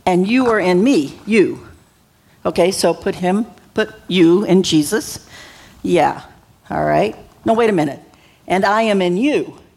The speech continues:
Would you put Jesus, so he has C. So Jesus has to go in, you get, you got the idea, and can kinda try to, sh-, yeah.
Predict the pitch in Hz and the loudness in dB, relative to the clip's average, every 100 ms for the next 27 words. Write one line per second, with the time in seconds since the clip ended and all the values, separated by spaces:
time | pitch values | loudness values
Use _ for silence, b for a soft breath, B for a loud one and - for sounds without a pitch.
0 | _ _ - 185 156 170 - 180 - - | _ _ -6 -6 -4 -10 -8 -8 -10 -20
1 | _ _ - _ - 185 180 156 160 - | _ _ -20 _ -10 -4 -2 -2 -4 -4
2 | - - - - B B - 165 160 160 | -6 -6 -8 -14 B B -2 0 0 -2
3 | - - 131 117 - - B B B B | -2 -2 -4 -4 -10 -16 B B B B
4 | B - 190 - 202 202 - 185 175 - | B -6 -4 0 0 0 0 -2 -2 -4
5 | 165 160 160 156 160 B B B B B | -4 0 0 0 -4 B B B B B
6 | B 160 175 208 165 165 156 165 175 160 | B 0 2 2 2 2 2 2 0 -4
7 | 170 170 214 220 175 165 165 160 175 156 | -4 -4 -4 -4 -2 -2 -2 -2 -4 -4
8 | - 170 147 - - 165 151 143 135 - | -4 -4 -6 -10 -8 -4 -4 -4 -8 -16
9 | - B B B B B _ _ _ _ | -20 B B B B B _ _ _ _
10 | _ - - - - _ B B B B | _ -20 -20 -20 -20 _ B B B B
11 | B - - - - 202 165 | B -10 -4 0 0 0 -4